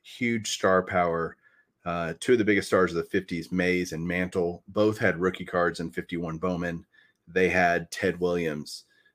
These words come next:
They had, uh, Stan Musial. So there was definitely a, an edge, uh, on the competition for Bowman, and Topps didn't really have an answer.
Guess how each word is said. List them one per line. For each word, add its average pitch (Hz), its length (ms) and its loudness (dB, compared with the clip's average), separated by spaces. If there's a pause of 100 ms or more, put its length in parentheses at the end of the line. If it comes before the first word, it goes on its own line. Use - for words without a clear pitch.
(140)
They 87 200 2
had, 85 560 2 (160)
uh, 78 220 -6
Stan 92 360 2
Musial. 90 500 0 (1000)
So 90 440 6 (380)
there 92 60 -8
was 87 120 -10
definitely 113 800 4
a, 85 580 0 (240)
an 90 200 -4
edge, 95 640 0 (520)
uh, 80 240 -8
on 90 140 -4
the 87 80 -4
competition 90 680 -2
for 87 120 -4
Bowman, 85 540 -2 (540)
and 78 360 -4 (720)
Topps - 280 0
didn't 92 300 0
really 98 220 4
have 85 200 4
an 80 60 -2
answer. - 440 -6